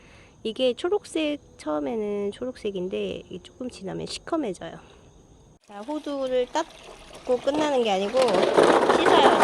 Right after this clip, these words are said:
이렇게 부어가지고 이렇게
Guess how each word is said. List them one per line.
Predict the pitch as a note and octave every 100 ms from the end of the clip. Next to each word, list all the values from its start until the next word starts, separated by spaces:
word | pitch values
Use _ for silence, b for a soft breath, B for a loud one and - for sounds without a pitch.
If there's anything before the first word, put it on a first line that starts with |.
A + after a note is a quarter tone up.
| - - - - - - - - - - - -
이렇게 | -
부어가지고 | G3+ A3+ A3 A3+ A3 A3 A#3+ C#4 C4+ G3+ F#3+ - - - - - - - - - -
이렇게 | - - - - - - - - - - - G#3 G#3+